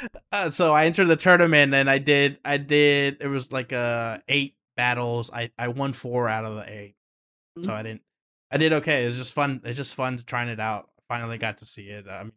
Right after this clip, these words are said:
Speaker 1: I was always, every year I would prepare a team, but the dates never worked out for me.
Speaker 2: Uh-huh.
Speaker 1: So there's tests or fin-, something was up.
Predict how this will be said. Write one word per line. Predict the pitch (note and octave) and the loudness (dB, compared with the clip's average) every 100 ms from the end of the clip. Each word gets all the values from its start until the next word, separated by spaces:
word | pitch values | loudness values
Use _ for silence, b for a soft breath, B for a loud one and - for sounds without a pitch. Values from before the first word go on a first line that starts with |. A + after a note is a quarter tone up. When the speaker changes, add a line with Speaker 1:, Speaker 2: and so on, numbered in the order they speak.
| G#2+ - | _ -16
Speaker 1:
I | |
was | A2 G#2+ | -12 -4
always, | A2+ B2 A2+ | -4 -4 -6
every | B2+ C3 | -6 -4
year | A#2 B2 | -4 -4
I | |
would | A#2 A2+ | -6 -8
prepare | A2 C3 | -6 -4
a | B2 | -4
team, | - C3 A2 - _ _ _ | -4 -6 -6 -12 _ _ _
but | B2+ A2 _ _ _ _ _ _ | -10 -10 _ _ _ _ _ _
the | B2 | -8
dates | A#2 C3+ B2 - | -2 0 0 -4
never | B2 A2+ | -6 -6
worked | A2 - B2+ | -6 -6 -4
out | A2 | -4
for | - G#2 | -8 -20
me. | G2+ C3 | -18 -12
Speaker 2:
Uh-huh. | E3+ D#3 E3 _ - | -10 -10 -12 _ -14
Speaker 1:
So | G#2 - _ _ _ _ _ _ _ - | -14 -14 _ _ _ _ _ _ _ -8
there's | A2 - | -8 -4
tests | - A#2 - | -2 -2 -4
or | G#2+ | -10
fin-, | - A2+ A2 | -8 -8 -4
something | E3 D#3+ C3+ A#2+ | -2 -2 -4 -8
was | A2 | -8
up. | A2 G2 | -8 -10